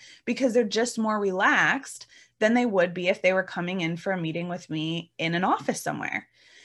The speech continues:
And I think that's a really great point because it's something we don't think about, right? We think about clients expecting this office environment, and that may or may not be true. I've also joked, but I think it's actually,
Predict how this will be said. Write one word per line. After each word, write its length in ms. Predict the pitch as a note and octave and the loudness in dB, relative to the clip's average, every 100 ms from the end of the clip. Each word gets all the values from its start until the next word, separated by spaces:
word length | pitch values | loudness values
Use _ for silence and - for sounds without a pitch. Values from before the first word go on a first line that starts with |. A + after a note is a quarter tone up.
| F4+ | 2
And 120 | F#4+ | 4
I 60 | G4 | 4
think 180 | G#4+ | 4
that's 200 | G#4+ G#4 | 2 2
a 60 | D#4+ | 2
really 200 | C4+ C4 | 2 2
great 260 | A3+ G#3 - | 2 -2 -2
point 300 | - G4+ A#3 | -2 0 -2
because 260 | G#3+ C4 | -2 -2
it's 100 | A#3+ | 0
something 280 | C#4+ C4+ A#3+ | 2 2 2
we 60 | A3 | 0
don't 160 | G3 | 0
think 320 | - - G#4+ - | -2 -4 -2 -2
about, 380 | - B1+ - - - - | 0 -2 -2 -8 -20 -4
right? 220 | - G#3+ A3+ | 4 4 4
We 120 | C4 | 0
think 320 | - C4+ D4+ | 2 2 4
about 440 | A3+ F3+ F3 E3 | 4 6 6 4
clients 380 | - A3 G#3 G#3 | 0 -2 -2 -2
expecting 680 | F3 - - F#3+ - F#3+ F3+ | -6 -8 0 0 0 -6 -4
this 200 | F3 F3 | -6 -2
office 400 | D#3+ F#3+ F#3 F3+ | -2 0 -4 -4
environment, 640 | D#3+ D#3 B3 D#4 G3 F3 - | -6 -2 0 2 0 0 0
and 140 | A#3 | 4
that 180 | F4 - | 4 4
may 220 | A#3+ E4 | 2 4
or 80 | C4+ | 2
may 140 | G#3+ | 2
not 200 | G3+ E3+ | 0 -2
be 120 | E3 | -2
true. 600 | C#3+ - D4+ D4 - - - _ - - - | -8 -4 0 0 -2 -8 -14 _ -20 -20 -6
I've 180 | - A3 | 2 4
also 240 | D4+ F4+ C#4 | 6 4 0
joked, 420 | E3 E3+ A#3+ - | 2 4 4 2
but 80 | F#3 | 0
I 80 | |
think 160 | F3+ G3 | 0 -2
it's 100 | F3+ | 0
actually, 440 | F3 F3+ D#3+ D3+ | 0 0 -6 -6